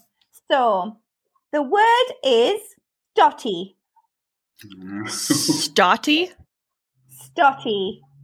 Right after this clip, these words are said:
Speaker 1: And you could use it in a sentence like this. "I'm going to Greggs for a ham and cheese, uh, no, ham and peas pudding stotty." <laughs>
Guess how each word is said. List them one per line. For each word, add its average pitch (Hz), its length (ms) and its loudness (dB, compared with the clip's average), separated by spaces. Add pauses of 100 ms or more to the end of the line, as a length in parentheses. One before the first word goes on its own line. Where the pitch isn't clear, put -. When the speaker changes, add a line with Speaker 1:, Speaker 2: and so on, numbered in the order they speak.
(280)
Speaker 1:
And 320 120 0
you 370 100 2
could 381 160 0
use 453 240 2
it 554 100 2
in 427 60 -4 (140)
a - 40 -16 (280)
sentence 254 300 -10
like 226 300 2
this. 180 380 -6 (380)
"I'm 285 160 2
going 349 320 2
to 370 80 -10
Greggs 302 340 2
for 254 160 -6
a 240 140 4
ham 269 220 0
and 277 200 -8
cheese, 262 480 -10 (260)
uh, 269 220 4
no, 254 240 0
ham 294 240 -2
and 285 180 -4
peas 277 360 -10
pudding 254 280 -4
stotty." 180 540 -2 (640)
<laughs> 320 100 2